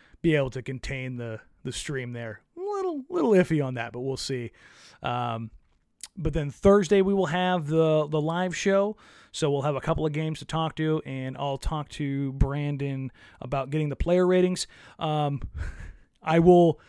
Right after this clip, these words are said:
do a weekly, so after the Grizzlies game, I will send out in some form on Twitter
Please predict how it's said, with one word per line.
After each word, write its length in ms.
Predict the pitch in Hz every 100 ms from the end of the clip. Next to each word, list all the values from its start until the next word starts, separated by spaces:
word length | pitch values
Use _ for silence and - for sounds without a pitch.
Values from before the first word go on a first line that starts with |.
| - -
do 220 | 151 190
a 120 | 190
weekly, 640 | 175 147 202 247 170 139 151
so 160 | - 139
after 520 | 156 - 175 156 147 _ _ _ _
the 180 | - 156
Grizzlies 520 | 147 185 202 160 147
game, 340 | 120 117 110 - -
I 160 | 151
will 160 | 170 165
send 360 | - 165 156
out 260 | 151 147 143
in 180 | 135 123
some 320 | - 226 302
form 380 | - 151 139 131
on 160 | 160
Twitter 400 | 180 131 107 107